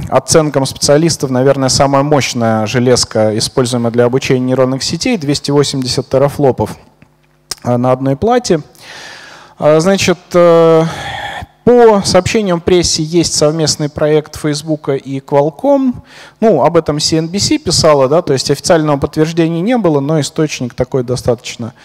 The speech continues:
серьезный. А, Nvidia развивает линейку Volta.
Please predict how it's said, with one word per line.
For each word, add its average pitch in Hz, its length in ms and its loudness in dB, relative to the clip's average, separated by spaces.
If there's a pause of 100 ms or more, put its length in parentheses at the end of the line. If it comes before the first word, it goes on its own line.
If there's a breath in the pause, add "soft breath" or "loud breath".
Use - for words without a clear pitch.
(400 loud breath)
серьезный. 120 680 0 (540 loud breath)
А, 135 520 4
Nvidia 196 640 2
развивает 165 580 2
линейку 156 420 0
Volta. 240 520 0